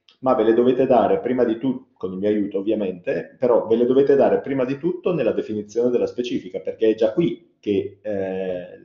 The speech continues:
le risposte vengono fuori e le domande vengono fuori, quando sono domande di questo genere.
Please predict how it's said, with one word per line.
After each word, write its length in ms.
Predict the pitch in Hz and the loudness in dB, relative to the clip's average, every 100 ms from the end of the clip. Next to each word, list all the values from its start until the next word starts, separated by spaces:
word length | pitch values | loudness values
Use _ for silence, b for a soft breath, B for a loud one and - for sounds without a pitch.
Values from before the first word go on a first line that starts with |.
| 95 | -4
le 260 | 95 95 101 | -2 0 -2
risposte 540 | 104 - 113 107 120 | -8 2 2 4 4
vengono 340 | 101 92 92 | 4 4 4
fuori 340 | 95 113 113 104 | 4 4 6 6
e 40 | |
le 100 | 92 | 4
domande 320 | 92 95 92 | 0 -4 -4
vengono 340 | 90 85 82 80 | -6 -4 -10 -12
fuori, 320 | - 92 90 _ | -12 -14 -14 _
quando 220 | - 95 | -16 -16
sono 260 | 90 101 95 | -12 -10 -10
domande 360 | 90 92 92 90 | -12 -8 -4 -4
di 100 | - | -4
questo 240 | 85 - | -10 -10
genere. 440 | - - - _ | -14 -14 -14 _